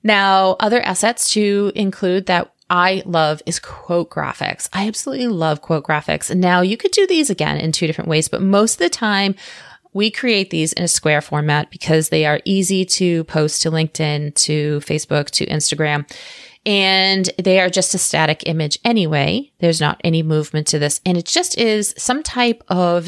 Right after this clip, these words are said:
a quote taken directly out of your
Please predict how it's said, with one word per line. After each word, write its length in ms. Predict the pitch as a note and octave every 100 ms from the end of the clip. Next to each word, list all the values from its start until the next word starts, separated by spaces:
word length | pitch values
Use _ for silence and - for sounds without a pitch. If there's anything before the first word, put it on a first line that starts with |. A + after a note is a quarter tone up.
| -
a 480 | F3+ E3+ E3+ E3 E3 -
quote 640 | - - E3 F3 - - - -
taken 440 | - G3 F#3 F3+ -
directly 800 | E3 D#3 D3+ E3+ - A3 G3 -
out 200 | E3 E3 -
of 280 | D#3+ D#3+ - - - - -
your 800 | F3+ E3+ E3+ D#3+ D#3 D3+ D#3